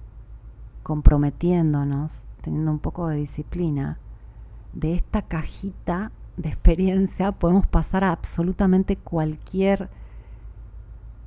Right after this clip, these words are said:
cajita, o diría castillo, o montaña,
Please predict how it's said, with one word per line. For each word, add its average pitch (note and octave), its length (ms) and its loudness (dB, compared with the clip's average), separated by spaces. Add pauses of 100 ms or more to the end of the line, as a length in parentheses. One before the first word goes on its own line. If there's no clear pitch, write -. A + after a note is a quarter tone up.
(680)
cajita, D#3 880 -6 (1300)
o F3 100 -2
diría D#3+ 300 0
castillo, C#3 1040 0 (1040)
o F3 120 -2
montaña, D#3 1080 2